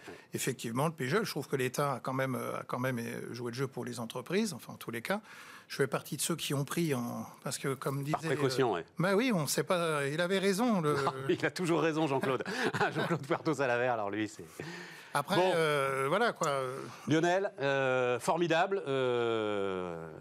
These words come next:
Speaker 1: Bah, écoute, hein, on, on,
Speaker 2: ta classe du futur.
Speaker 1: La classe du futur, tu sais, juste pour finir, il y a, on a passé des trucs, on voit bien qu'il y a des défaillances un peu partout, mais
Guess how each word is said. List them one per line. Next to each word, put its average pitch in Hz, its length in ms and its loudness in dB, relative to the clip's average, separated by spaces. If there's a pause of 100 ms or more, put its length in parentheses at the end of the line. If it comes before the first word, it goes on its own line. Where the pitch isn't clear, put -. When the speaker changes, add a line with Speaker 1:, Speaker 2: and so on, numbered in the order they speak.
(460)
Speaker 1:
Bah, 123 160 -2
écoute, 123 320 -8
hein, 123 100 -4 (280)
on, 127 80 -6
on, - 20 -6
Speaker 2:
ta 127 80 -2
classe 143 240 -4
du 135 100 -8
futur. 135 540 -2 (240)
Speaker 1:
La 170 100 0
classe 233 220 0
du 208 100 -2
futur, 196 360 0
tu - 160 -4
sais, 185 160 2
juste 170 240 -2
pour 160 140 -2
finir, 151 360 -2 (920)
il 180 80 -2
y 175 100 4
a, 170 340 0 (380)
on 175 80 4
a 170 80 4
passé 165 320 0
des 143 140 -4
trucs, 147 360 -4
on 127 60 -4
voit 139 220 0
bien 165 160 -2
qu'il - 100 -12
y 147 40 2
a - 20 0
des 135 120 -4
défaillances 135 540 0
un 131 80 -4
peu 139 140 -2
partout, - 340 -4
mais 147 180 -2